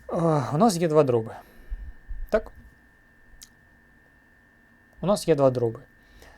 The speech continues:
Три десятих, чотири п'ятнадцятих. Нам треба порівняти, що більше, що менше. Де більше сметани, де менше сметани.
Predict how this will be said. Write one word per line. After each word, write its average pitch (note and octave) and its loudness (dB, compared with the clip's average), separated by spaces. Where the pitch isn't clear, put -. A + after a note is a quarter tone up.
Три C#3 -4
десятих, F#3+ -6
чотири D#3+ -4
п'ятнадцятих. - -8
Нам F3+ 0
треба D#3 0
порівняти, D#3+ -2
що - -6
більше, F3+ -6
що C#3 -8
менше. A2 -12
Де D3+ 2
більше F#3 -6
сметани, D3 -6
де B2 -4
менше A#2 -6
сметани. C3+ -18